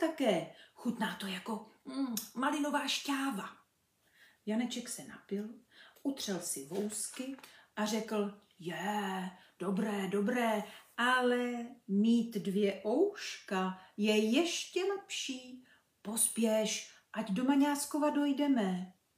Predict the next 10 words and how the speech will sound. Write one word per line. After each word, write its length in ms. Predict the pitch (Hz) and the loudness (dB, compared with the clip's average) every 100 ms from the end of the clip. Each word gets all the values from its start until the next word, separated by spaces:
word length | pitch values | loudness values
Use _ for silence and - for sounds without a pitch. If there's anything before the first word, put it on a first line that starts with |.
| _ _ _ _ _ _ _ _ _ _ _ _ _ - | _ _ _ _ _ _ _ _ _ _ _ _ _ -4
A 160 | 269 277 | 2 4
Janeček 500 | 240 226 220 226 165 | 6 4 4 0 0
hopkoval 540 | 208 214 220 190 185 | -2 0 2 4 2
vzhůru 440 | 180 170 214 240 | 0 0 0 0
ulicí. 840 | 277 165 156 156 - 160 156 185 - _ _ _ _ - - - | -2 -4 -6 -8 -8 -8 -10 -12 -14 _ _ _ _ -20 -20 -6
Birlibán 680 | 175 202 196 196 196 196 196 | 2 4 6 4 4 4 2
se 260 | - 196 | 2 0
loudal 460 | 185 196 208 208 208 | 4 4 4 2 2
za 200 | 180 190 | 2 2
ním 580 | 190 196 202 208 214 | 2 4 4 2 0